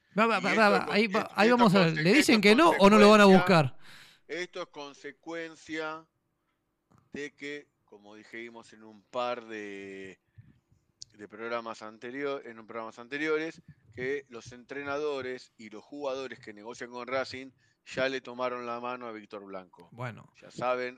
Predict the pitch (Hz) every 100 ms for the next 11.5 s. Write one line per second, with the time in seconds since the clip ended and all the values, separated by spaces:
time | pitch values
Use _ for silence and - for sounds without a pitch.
0 | _ - 139 127 127 135 131 120 139 135
1 | 127 131 147 - 208 190 185 170 _ _
2 | _ - 135 - _ _ _ 127 123 135
3 | 135 135 165 160 170 180 214 208 226 226
4 | - 165 - 143 - 151 151 143 127 120
5 | - 117 110 101 - 170 156 185 165 175
6 | 151 147 147 143 156 147 123 107 _ _
7 | _ _ 269 254 208 214 220 254 233 185
8 | 156 135 165 226 214 226 233 190 - 139
9 | 120 _ _ 262 262 226 220 254 247 214
10 | 180 160 160 202 233 208 170 196 226 214
11 | - 185 196 226 202